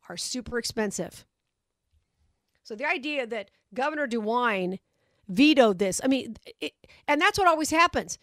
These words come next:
It's odd how you wanna have your freedom to make your own decisions, but somehow my wallet's always involved, right? These things should be no-brainers. I mean, there's some things that are difficult topics in the world.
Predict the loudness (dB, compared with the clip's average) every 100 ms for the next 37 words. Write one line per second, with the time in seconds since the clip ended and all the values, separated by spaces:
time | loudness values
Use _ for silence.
0 | -4 -2 4 4 4 4 2 0 -2 -2
1 | -2 -4 -4 -8 -6 -6 -4 -4 -2 -2
2 | 0 0 0 -2 -2 -2 -6 -4 -2 0
3 | 0 0 0 2 6 6 6 2 -2 0
4 | 0 0 -2 -4 0 2 4 2 -2 -20
5 | -20 -4 -2 -2 -6 _ _ _ _ _
6 | _ _ _ _ _ _ -18 -18 _ _
7 | _ -20 -16 -12 -12 -10 -6 -6 -4 -4
8 | -2 -4 -6 -6 -4 -4 -4 -2 -2 0
9 | 0 -2 -2 2 2 2 2 2 2 -4
10 | -2 2 2 2 0